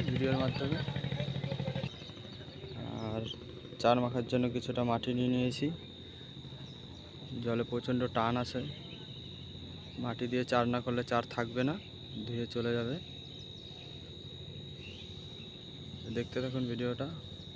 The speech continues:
মাছ শিকার হলে নিশ্চয়ই দেখাবো। চলুন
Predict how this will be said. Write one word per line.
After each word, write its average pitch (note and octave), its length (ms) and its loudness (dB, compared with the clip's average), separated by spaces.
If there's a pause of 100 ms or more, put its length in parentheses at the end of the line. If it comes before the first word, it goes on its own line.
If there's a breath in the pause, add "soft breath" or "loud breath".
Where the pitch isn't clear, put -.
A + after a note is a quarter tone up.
(180)
মাছ A2 200 -4
শিকার A#2 260 -4
হলে A#2+ 220 2
নিশ্চয়ই A#2 340 2
দেখাবো। A#2+ 320 0 (4000)
চলুন A2 240 -2